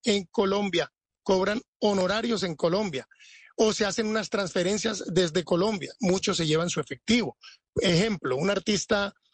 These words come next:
cualquiera que cobre quince o veinte mil dólares, que viene con su orquesta de doce, catorce, quince músicos, pues se le pagan sus veinte mil dólares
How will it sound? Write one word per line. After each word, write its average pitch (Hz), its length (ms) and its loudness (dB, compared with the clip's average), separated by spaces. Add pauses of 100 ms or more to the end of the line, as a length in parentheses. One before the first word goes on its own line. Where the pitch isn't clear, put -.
(160)
cualquiera 180 560 2
que 123 120 -6
cobre 185 280 0
quince 202 320 -2
o 202 40 2
veinte 175 260 -2
mil 170 160 -2
dólares, 160 500 0
que 175 120 0
viene 160 200 2
con 185 140 0
su 175 100 -2
orquesta 175 440 0
de 170 100 0
doce, 170 320 0
catorce, 170 440 -2
quince 185 300 0
músicos, - 540 -4 (420)
pues 185 160 2
se 196 100 2
le 170 100 2
pagan 202 200 0
sus 233 140 0
veinte 190 260 0
mil 196 180 -2
dólares 269 600 -2